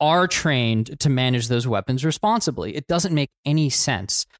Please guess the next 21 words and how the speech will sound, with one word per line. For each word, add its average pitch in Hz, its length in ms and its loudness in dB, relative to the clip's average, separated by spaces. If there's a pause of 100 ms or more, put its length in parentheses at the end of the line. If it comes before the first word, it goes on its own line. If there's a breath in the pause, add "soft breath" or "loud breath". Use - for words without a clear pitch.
(360)
And, 127 420 -2
<sighs> - 380 -10
I 123 220 -10
mean, 117 320 -4
I 131 80 -4
don't 123 140 0
wanna 110 160 2
get 113 140 0
into 113 240 0
the, 107 220 -2 (240)
the, - 260 -14 (200)
the 110 80 -8
entrenched 131 380 -4
interests, 123 560 -2 (140)
interests 135 460 -2
there 107 280 -2
and 110 180 -6
stuff - 260 -4
like 101 220 -4
that, 101 240 -2
but 117 200 0